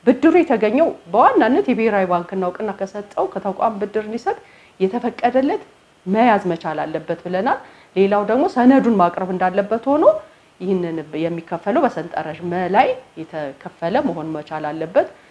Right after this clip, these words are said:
በተለይ ግንኙነት ያላቸው ከሆነና አበዳሪውና ወለድ የሚከፍለው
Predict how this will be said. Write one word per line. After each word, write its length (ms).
በተለይ 400
ግንኙነት 600
ያላቸው 440
ከሆነና 460
አበዳሪውና 720
ወለድ 360
የሚከፍለው 520